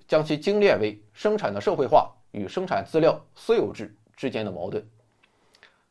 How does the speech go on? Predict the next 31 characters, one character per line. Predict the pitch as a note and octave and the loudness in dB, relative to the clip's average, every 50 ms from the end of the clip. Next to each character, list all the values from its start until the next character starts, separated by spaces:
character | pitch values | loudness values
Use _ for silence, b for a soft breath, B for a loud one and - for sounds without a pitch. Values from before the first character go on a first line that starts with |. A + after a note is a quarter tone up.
| b b _ _ _ _ - | b b _ _ _ _ -2
马 | C#3 C#3+ D#3 | 2 4 4
克 | D#3+ G#3 | 4 4
思 | G#3 A#3+ A3+ | 4 4 2
指 | - D3+ C3 | 4 2 0
出， | - D3 D3 - - _ _ _ _ _ | 0 -2 -4 -4 -6 _ _ _ _ _
资 | - A#3+ A3+ | -4 0 2
本 | A3 A3 G#3 | 2 2 2
主 | F3 C3 A2+ | 2 0 -2
义 | C3 C#3+ A#2+ | -2 -2 -4
的 | - - - _ - | -6 -8 -14 _ -10
一 | A#2 C#3+ | -8 -8
切 | D3+ D#3 - B3 G#3 C3 | -8 -6 -4 -2 -2 0
矛 | G#2+ F#2 F#2+ A2+ | 0 -2 -4 -2
盾， | B2+ A2+ - - _ _ _ _ _ _ _ _ | -4 -4 -6 -8 _ _ _ _ _ _ _ _
归 | - F#3+ G3 F#3 | 2 4 4 6
根 | F3+ F#3+ F#3 F3+ | 6 4 2 2
结 | D3+ C3+ D3+ D#3+ | 0 0 0 0
底 | B2 G2+ - - _ _ _ _ _ _ _ | 0 -4 -8 -12 _ _ _ _ _ _ _
都 | - G3 G#3 A3 G#3 | 4 6 8 8 6
是 | G#3 C#3+ | 4 2
由 | G2 G2 G#2+ - - - _ | 0 0 -4 -6 -8 -12 _
这 | - F#3 D3 | 0 2 2
一 | A#2 G2+ - | 2 0 -2
基 | - - - A3+ B3+ | -10 -8 -4 -2 -2
本 | C#4+ - A2+ F#2+ | 0 0 -2 -2
矛 | D#2 - G2 G#2 | -4 -8 -6 -6
盾 | A#2 A2+ - - - - - | -4 -4 -6 -6 -12 -20 -18
所 | _ - F2 | _ -12 -12
决 | F2 - G2+ G#2+ A2 | -10 -8 -6 -4 -2
定 | C#3 C3 G#2 F2+ | -2 -2 -2 -4
的。 | - | -10